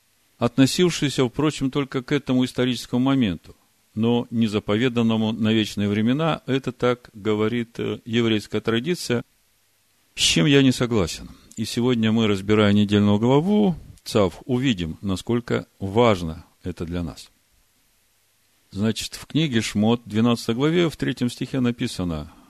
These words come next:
«В десятый день этого месяца пусть возьмёт себе каждый по ягнёнку, на каждое семейство по ягнёнку на дом». В тот самый день, в субботу, десятого Нисана, в Египте были совершены для Израиля великие чудеса.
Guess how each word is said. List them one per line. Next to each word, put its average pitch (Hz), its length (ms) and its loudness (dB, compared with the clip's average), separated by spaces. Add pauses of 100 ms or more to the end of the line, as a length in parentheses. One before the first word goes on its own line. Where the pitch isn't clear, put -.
«В 98 140 -12
десятый 117 420 0
день 110 240 2
этого 92 300 0
месяца 143 600 0
пусть 131 460 -2
возьмёт 101 500 0
себе 82 300 -10
каждый 120 500 -2
по 117 140 -4
ягнёнку, 98 720 -4 (200)
на 95 160 -6
каждое 85 360 -4
семейство 139 580 -6
по - 120 -10
ягнёнку 101 720 -6 (120)
на 98 180 -6
дом». 71 200 -10 (1120)
В - 80 -20
тот 160 220 2
самый 151 320 2
день, 156 400 0 (320)
в - 80 -16
субботу, 131 520 0
десятого 101 580 0
Нисана, 107 680 -4
в 95 60 -12
Египте 127 520 -4
были 143 220 -4
совершены 117 600 -2
для 104 200 0
Израиля 117 400 0
великие 113 440 -2
чудеса. - 500 -12